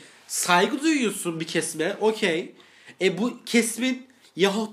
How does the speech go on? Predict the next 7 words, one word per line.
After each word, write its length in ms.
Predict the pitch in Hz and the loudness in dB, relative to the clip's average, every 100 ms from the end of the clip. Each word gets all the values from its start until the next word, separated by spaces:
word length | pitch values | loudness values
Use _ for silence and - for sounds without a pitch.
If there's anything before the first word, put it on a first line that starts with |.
| - | -4
bu 320 | 214 247 226 165 | 0 0 -2 0
öznenin 560 | 165 170 165 208 240 | 2 0 2 2 2
hakları 520 | 220 202 196 214 226 | 0 -2 0 2 4
yeniyor. 540 | 330 330 208 143 127 - - _ _ _ _ _ _ _ _ _ _ _ | 4 0 -2 -4 -6 -8 -14 _ _ _ _ _ _ _ _ _ _ _
E 160 | 165 165 | -8 -4
o 100 | 175 | -2
zaman 480 | 156 220 269 285 - | 2 4 4 0 -4